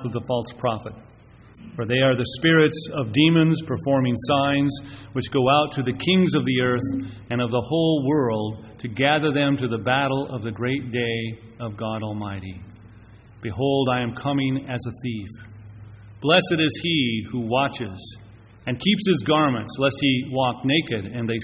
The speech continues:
see his shame. And they gathered them together to a place called in Hebrew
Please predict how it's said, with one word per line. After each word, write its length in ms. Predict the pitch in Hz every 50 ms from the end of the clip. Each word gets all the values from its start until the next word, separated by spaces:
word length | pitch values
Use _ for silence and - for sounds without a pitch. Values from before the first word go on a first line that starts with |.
| -
see 120 | 139 135 117
his 160 | 107 113 95
shame. 580 | - - - 135 127 117 101 95 92 92 92 92 - - - - - - - - - - - - - - - - - - - - -
And 120 | - 117 113
they 80 | 120
gathered 400 | 120 135 135 143 151 151 147 135
them 160 | 135 143 139
together 500 | 131 139 123 110 135 143 147 143 147 147
to 160 | 135 - 135 123
a 80 | 113
place 320 | - - 143 147 147 131 -
called 580 | - - 135 127 127 120 117 117 120 - - - - - - -
in 200 | 143 131 120 113
Hebrew 480 | 107 - 156 147 131 127 131 127 123